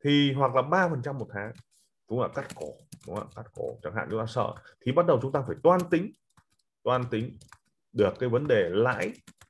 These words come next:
chính là chi phí. Đó. Chi phí số một cộng với các chi khác để mà ra môi trường đầu tư, môi trường đầu tư có khả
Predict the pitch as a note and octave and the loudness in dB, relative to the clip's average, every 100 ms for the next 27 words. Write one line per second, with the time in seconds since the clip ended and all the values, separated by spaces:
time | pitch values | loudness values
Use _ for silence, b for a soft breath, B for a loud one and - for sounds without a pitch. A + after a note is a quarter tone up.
0 | _ _ B2+ E3+ D#3+ - G#2 F2+ F2+ G#2+ | _ _ -4 -2 -4 -4 -6 -6 -8 -10
1 | - _ _ - _ - _ _ _ _ | -12 _ _ -20 _ -20 _ _ _ _
2 | _ _ _ _ _ _ _ E2+ F2+ G2+ | _ _ _ _ _ _ _ -6 -2 0
3 | A#2+ _ _ _ _ _ _ - F3+ E3+ | -2 _ _ _ _ _ _ -2 -2 -2
4 | F3 G3+ F3+ B2+ - - C#3+ - C3 D3+ | -2 0 4 4 4 0 0 2 0 0
5 | A3+ B3 - C#3+ B2 C3 D3 - _ _ | 0 0 -4 -6 -4 -6 -6 -12 _ _
6 | _ - - - _ _ _ _ _ _ | _ -20 -20 -20 _ _ _ _ _ _
7 | _ _ _ _ - _ _ _ _ _ | _ _ _ _ -20 _ _ _ _ _
8 | _ - G2 G2+ G2+ C#3 C3+ C3 D#3+ E3+ | _ 2 4 4 2 2 2 4 6 6
9 | E3+ A2+ G2 F2+ C3 C3 B2 - _ - | 6 4 4 -2 -6 -6 -10 -16 _ -12
10 | G2+ G#2+ G#2 G2+ E2+ D2+ D#2 G2 F#2 - | -2 -2 -2 -4 -4 -6 -6 -8 -8 -14
11 | - _ _ _ _ _ _ _ _ _ | -20 _ _ _ _ _ _ _ _ _
12 | _ _ _ _ _ _ _ _ _ - | _ _ _ _ _ _ _ _ _ -20
13 | _ - G2 B2+ A#2 - | _ 0 2 0 -2 -8